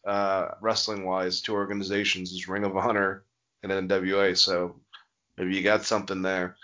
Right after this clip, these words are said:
Um, I think what would be cool, another idea, and this is not for the main title, but just to build him up and help him out with wrestling and, and give him simpler matches. You know, we just saw the premiere,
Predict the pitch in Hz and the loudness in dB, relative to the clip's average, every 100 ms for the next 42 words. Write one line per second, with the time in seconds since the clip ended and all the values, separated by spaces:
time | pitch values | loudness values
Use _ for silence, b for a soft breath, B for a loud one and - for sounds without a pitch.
0 | b b _ _ - 117 110 110 107 104 | b b _ _ 4 8 8 8 4 -4
1 | 101 _ - 190 262 156 120 120 113 101 | -12 _ 4 6 6 2 2 -2 -4 -4
2 | 101 - 101 98 98 110 123 151 156 107 | -10 -10 -8 -6 -6 -6 0 4 6 4
3 | 95 98 95 120 b b b b - 117 | 2 -4 -4 -6 b b b b -10 -4
4 | 120 - 127 117 110 104 131 160 - 101 | -4 -2 0 0 0 -2 0 0 0 0
5 | 101 101 98 113 - 104 139 127 123 - | 0 -4 -6 -6 -4 2 2 4 2 0
6 | 95 95 131 117 110 123 127 110 - _ | -2 -2 -2 -2 0 4 6 4 -2 _
7 | _ - 107 92 131 143 - 120 107 110 | _ -12 -6 2 4 4 2 0 0 -2
8 | 123 120 117 190 180 - - 185 185 143 | -2 -2 2 2 2 0 2 2 4 4
9 | 120 131 151 180 180 - - _ b b | 4 4 4 2 2 0 -8 _ b b
10 | _ - 135 135 143 139 170 175 185 165 | _ -6 0 2 2 2 2 4 4 4
11 | 165 151 135 117 131 | 0 0 2 2 2